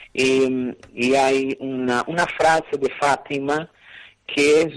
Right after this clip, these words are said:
un mensaje en ella misma suficiente para autenticar toda la belleza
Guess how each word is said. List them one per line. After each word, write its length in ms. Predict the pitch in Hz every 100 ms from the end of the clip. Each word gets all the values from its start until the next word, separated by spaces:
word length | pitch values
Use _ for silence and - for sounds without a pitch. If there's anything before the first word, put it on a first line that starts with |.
| 147
un 280 | 147 143 131
mensaje 800 | 127 123 - 139 143 - 147 147 -
en 200 | 131 151
ella 240 | 170 147
misma 440 | 147 160 156 147 143
suficiente 640 | - - 135 - 135 143 127
para 380 | - 127 123 117
autenticar 1000 | - 123 - 135 - 120 - 127 123 -
toda 220 | 127 123
la 80 | 120
belleza 380 | 120 113 120